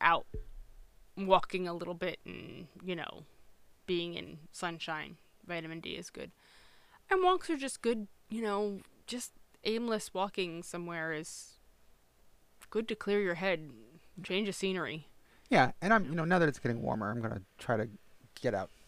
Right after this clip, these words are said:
Speaker 2: and do my exercising again, 'cause I was trying to lose weight for the surgery that I never had, so,
Speaker 1: Hmm.
Speaker 2: but, you know,
Speaker 1: And then she had a
Speaker 2: things
Speaker 1: fake heart attack.
Speaker 2: Yeah, I had a fake heart attack. But, you know, I mean, things were going well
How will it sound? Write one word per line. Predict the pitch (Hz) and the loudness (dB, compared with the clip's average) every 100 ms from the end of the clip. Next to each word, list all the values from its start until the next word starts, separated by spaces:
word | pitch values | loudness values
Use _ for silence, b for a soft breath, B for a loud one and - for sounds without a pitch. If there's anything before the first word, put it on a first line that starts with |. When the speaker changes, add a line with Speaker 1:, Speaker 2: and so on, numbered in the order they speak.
| - | -12
Speaker 2:
and | 131 104 - | -12 -12 -8
do | 117 | -8
my | 107 107 - - | -6 -10 -12 -10
exercising | 123 - 98 110 110 107 | -10 -10 -12 -12 -12 -14
again, | - - | -14 -16
'cause | - - - - - - - B B B - | -14 -14 -14 -18 -20 -20 -20 B B B 2
I | 139 | 4
was | 233 - | 4 2
trying | - 120 113 | 0 0 -2
to | 104 107 | -4 -2
lose | 127 - | -2 -2
weight | 180 | -6
for | - | -6
the | 104 | -6
surgery | - 202 123 | -2 2 2
that | 120 123 | 2 0
I | |
never | 123 - | -2 -4
had, | 107 147 - - | -4 -4 -8 -10
so, | - - - | -6 -6 -6
Speaker 1:
Hmm. | 185 170 170 | -10 -12 -2
Speaker 2:
but, | 135 131 | 2 2
you | 147 | 4
know, | 123 120 b b b - - - | 2 0 b b b -20 -20 -6
Speaker 1:
And | 180 | -2
then | 180 | 4
she | - | 6
had | 180 | 6
a | |
Speaker 2:
things | - | 4
Speaker 1:
fake | 180 - | 0 2
heart | 180 180 | 2 2
attack. | 165 156 - - | 0 -2 -2 0
Speaker 2:
Yeah, | 180 | 4
I | 139 | 4
had | 135 | 2
a | |
fake | 147 - | -2 -2
heart | 139 | -4
attack. | - - | -6 2
But, | - 147 | 8 8
you | 160 | 6
know, | 127 - | -2 -2
I | 151 | -4
mean, | 165 | -2
things | 262 - | -2 -2
were | 156 | 6
going | 165 170 120 | 8 8 6
well | 208 151 | 2 2